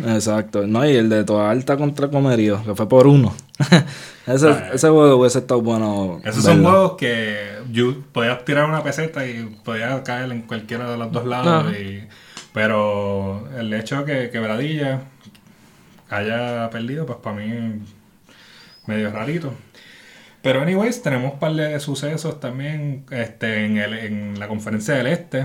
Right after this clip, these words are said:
Speaker 1: Hmm.
Speaker 2: Este, vamos primero a hablar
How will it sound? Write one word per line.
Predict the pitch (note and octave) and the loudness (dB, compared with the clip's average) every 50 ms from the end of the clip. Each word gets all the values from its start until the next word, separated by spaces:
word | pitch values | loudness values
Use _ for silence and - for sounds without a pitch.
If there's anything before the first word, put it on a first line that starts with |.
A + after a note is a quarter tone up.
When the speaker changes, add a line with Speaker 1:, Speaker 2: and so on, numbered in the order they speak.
| C3 - | -4 -2
Speaker 1:
Hmm. | C3+ B2+ A#2+ G2+ | 0 0 0 0
Speaker 2:
Este, | A2+ G#2+ G2+ G2+ - - G#2+ G2+ G2 G2 G2 G2 G2 G2 G2 - - - _ _ - _ _ _ | -2 -4 -6 -8 -8 -8 -6 -6 -4 -6 -6 -8 -10 -12 -14 -18 -20 -20 _ _ -20 _ _ _
vamos | - A#2+ G#2+ A2 A#2 A2+ | -6 -4 -2 -2 -2 -2
primero | C#3+ C3 C#3 C#3+ C#3+ | 0 0 0 2 0
a | C3+ | 0
hablar | B2+ B2 B2+ | 0 -2 -2